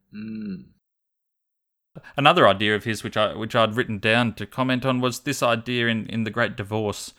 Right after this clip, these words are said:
Speaker 2: where there's the bus that goes between hell and heaven. And one of the people who, who goes from hell up to heaven and doesn't like it there and catches the bus back is actually a theology professor.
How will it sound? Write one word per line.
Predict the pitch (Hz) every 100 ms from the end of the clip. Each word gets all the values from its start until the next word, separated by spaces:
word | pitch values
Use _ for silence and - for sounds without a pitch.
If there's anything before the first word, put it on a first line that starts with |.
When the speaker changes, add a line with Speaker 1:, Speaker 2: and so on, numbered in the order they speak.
| - _
Speaker 2:
where | 110
there's | 104 101
the | -
bus | - 101 - - - - _ -
that | -
goes | 107 101
between | - 110 101
hell | 92 98
and | 95 92
heaven. | 95 - - - - -
And | 113
one | 113
of |
the | 104
people | - 107 104
who, | 104
who | -
goes | 104 104 101
from | 110
hell | 98 101
up | -
to | 104
heaven | 107 101 98 95 - -
and | 117
doesn't | 123 117
like | 101 120 123
it | 104
there | 98
and | 95
catches | - 127 - -
the | 110
bus | 107 -
back | - 107 - - - _
is | 113
actually | 113 - 123 107
a |
theology | - 113 117 120 104 101
professor. | - 104 101 - 104